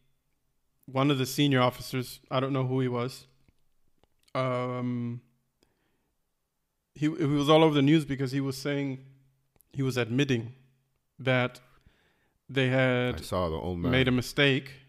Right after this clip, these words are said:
Speaker 1: Yeah.
Speaker 2: Mm-hmm.
Speaker 1: Um, that they s-, waited, like you said, over an hour or an hour to make entry, and, and he admitted that that was a mistake and that they should never have waited so long or whatever.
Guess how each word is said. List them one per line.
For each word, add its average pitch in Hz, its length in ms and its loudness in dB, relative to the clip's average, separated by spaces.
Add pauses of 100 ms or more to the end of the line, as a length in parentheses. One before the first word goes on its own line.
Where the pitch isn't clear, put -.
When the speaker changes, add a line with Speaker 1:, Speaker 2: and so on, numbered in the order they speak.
(120)
Speaker 1:
Yeah. 127 300 0
Speaker 2:
Mm-hmm. - 840 -14
Speaker 1:
Um, 120 340 0
that 123 180 -2
they 135 400 0
s-, - 260 -14 (380)
waited, 139 600 4
like 123 220 -4
you 151 120 0
said, 117 360 0 (360)
over 139 380 6
an 123 80 4
hour 135 380 6
or 120 220 4
an 117 80 0
hour 135 480 4
to 123 580 -6
make 135 320 -2
entry, 131 560 -2
and, 127 220 -4
and 123 160 -10
he 139 120 0
admitted 135 320 0
that 127 120 -4
that 127 120 2
was 120 160 -2
a 117 40 -4
mistake 131 580 0 (420)
and 127 200 -2
that 123 160 -2
they 123 200 0
should 123 240 -4
never 123 380 0
have 117 220 -6
waited 123 320 -4
so 117 160 -6
long 123 320 0
or 113 60 -6
whatever. 117 420 -8